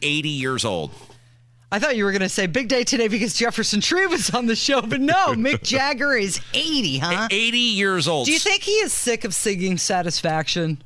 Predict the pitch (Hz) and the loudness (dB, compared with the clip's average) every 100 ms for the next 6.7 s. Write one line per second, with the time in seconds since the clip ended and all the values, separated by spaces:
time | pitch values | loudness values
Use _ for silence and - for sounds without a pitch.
0 | - - 240 262 277 370 403 370 285 262 | -20 -6 -2 0 2 2 2 2 2 0
1 | 254 - 214 220 214 214 196 185 185 175 | 0 0 0 0 2 0 0 0 0 0
2 | 170 165 143 - 226 226 - 185 170 160 | 0 -2 -2 -2 0 0 0 0 0 0
3 | 143 139 123 120 95 - 139 131 127 - | 0 0 -2 -4 -6 -4 0 0 0 -2
4 | - 170 175 185 - 165 147 - 139 131 | -2 0 0 -2 -2 0 0 -2 -4 -4
5 | - 120 135 151 123 123 101 92 92 104 | -6 -2 0 0 0 0 0 0 -2 -4
6 | 104 107 104 104 101 - - | -4 -2 0 0 -2 -4 -4